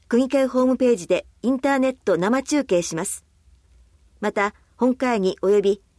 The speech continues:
予算決算特別委員会の総括質疑については、会議終了後、インターネット録画中継でもご覧いただけます。本会議での区長の施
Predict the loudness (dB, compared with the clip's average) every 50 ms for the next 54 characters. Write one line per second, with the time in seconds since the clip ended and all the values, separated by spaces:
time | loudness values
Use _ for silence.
0 | _ -2 -2 0 0 0 -2 -2 -2 -6 -10 _ -4 -2 -2 -2 0 -2 -2 -2
1 | -2 -4 -4 -4 -2 -2 -2 -2 0 -2 -2 -2 -2 -2 -2 -2 -2 0 -2 -2
2 | -4 -4 _ -10 -4 0 0 0 0 -2 -4 -4 -6 -8 -6 -4 -2 0 0 0
3 | -2 -2 -4 -4 0 0 0 0 -2 -4 _ _ _ _ _ _ _ _ _ _
4 | _ -4 0 0 2 2 2 0 -2 -2 -2 -2 0 2 2 2 2 2 0 -2
5 | -2 _ _ _ _ _ _ _ -2 -2 0 0 0 0 0 0 2 0 0 -2
6 | _ -2 -2 -2 -2 -2 -6 -6 -2 -2 -2 -2 -2 -2 -2 -2 -2 0 0 0
7 | 0 0 0 0 0 -2 -2 -2 -2 -2 -2 -2 -2 -4 -4 -4 -4 -6 -6 -6
8 | -6 -10 -12 -16 _ _ _ _ _ _ _ _ _ _ _ _ _ _ _ _
9 | _ _ _ _ _ _ _ _ _ _ _ -2 -2 -2 0 0 0 0 0 0
10 | 2 2 0 2 0 -2 -2 _ -10 -8 -2 0 2 2 2 2 0 0 -2 -4
11 | -6 -6 0 2